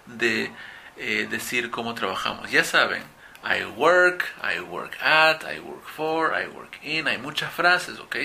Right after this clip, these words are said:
Tienen que practicar. How long have you worked? I'm responsible for, I'm in charge of, etcétera. En la práctica está el éxito. Así que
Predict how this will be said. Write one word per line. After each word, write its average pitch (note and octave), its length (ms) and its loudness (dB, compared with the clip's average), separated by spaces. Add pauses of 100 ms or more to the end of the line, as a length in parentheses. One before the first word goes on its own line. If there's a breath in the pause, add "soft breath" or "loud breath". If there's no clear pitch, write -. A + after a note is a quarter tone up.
Tienen C#3+ 220 -8
que - 100 -8
practicar. - 640 2 (400 loud breath)
How B2 100 6
long A#2+ 280 2
have A2+ 140 -2
you G#2 100 -8
worked? E3 520 4
I'm B2 200 2
responsible A2 760 0
for, D#3 420 2
I'm A#2 220 0
in G2 160 -10
charge A#2 480 2 (560 loud breath)
of, D#3+ 380 6 (840)
etcétera. - 600 2 (560 loud breath)
En A2 200 0
la F#2+ 180 4
práctica C#3+ 560 2
está A2 340 2
el G#2+ 320 -4
éxito. - 560 -6 (180)
Así - 220 -8
que G#2 300 0